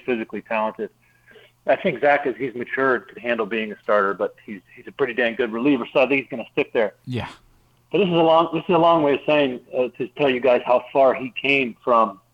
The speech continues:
Speaker 1: a struggling starter, a guy who didn't know how to warm up, and then he, he started the previous year as our long guy just to throw him in the bullpen and see how good he was. And Tommy Hunter was our closer.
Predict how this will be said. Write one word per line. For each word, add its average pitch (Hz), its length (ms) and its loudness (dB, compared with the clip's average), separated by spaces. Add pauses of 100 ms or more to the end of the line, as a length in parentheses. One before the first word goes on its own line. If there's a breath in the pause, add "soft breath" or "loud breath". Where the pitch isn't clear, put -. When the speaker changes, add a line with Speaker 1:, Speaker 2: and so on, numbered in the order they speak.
(460)
Speaker 1:
a 127 140 -2
struggling 139 500 2
starter, 120 420 4
a 110 80 0
guy 123 220 6
who 123 80 0
didn't 123 200 0
know 123 140 0
how 120 120 4
to 120 80 4
warm 117 240 0
up, 110 280 -2
and 117 160 -6
then 123 120 -2
he, 117 280 -10 (1160)
he 147 280 -12
started 151 360 4 (140)
the 135 80 -2
previous 170 480 -2
year 131 180 2
as 117 80 0
our 120 140 4
long 135 280 4
guy 92 220 2
just - 200 -14
to 120 80 -8
throw 123 200 0
him 120 100 0
in 113 60 -4
the 104 80 -8
bullpen 117 400 -4
and 95 160 -10
see 127 80 -2
how 113 100 2
good 127 160 0
he 117 80 2
was. 92 320 -2
And - 120 -20 (100)
Tommy 120 240 2
Hunter 127 220 -2
was 110 100 -4
our 104 140 0
closer. 104 380 -2